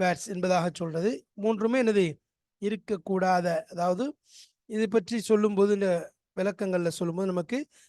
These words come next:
தெளிவாக விளங்கும் இந்த வார்த்தைகள் எதற்காக கொண்டு வந்து சொல்லப்பட்டிருக்கிறது என்பதை. இப்பொழுது வாருங்கள், இன்ஷா அல்லாஹ், கிதாபிலே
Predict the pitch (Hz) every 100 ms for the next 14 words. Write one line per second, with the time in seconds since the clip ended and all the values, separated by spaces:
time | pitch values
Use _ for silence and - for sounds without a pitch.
0 | _ - 208 208 202 185 165 170 180 226
1 | 214 190 175 185 170 180 185 262 - _
2 | _ _ 185 202 190 180 180 185 185 190
3 | 180 175 165 - _ _ - - 202 214
4 | 190 175 175 170 170 165 160 196 277 -
5 | _ _ 226 208 254 240 208 208 214 208
6 | 190 - 190 180 185 180 180 185 180 175
7 | 208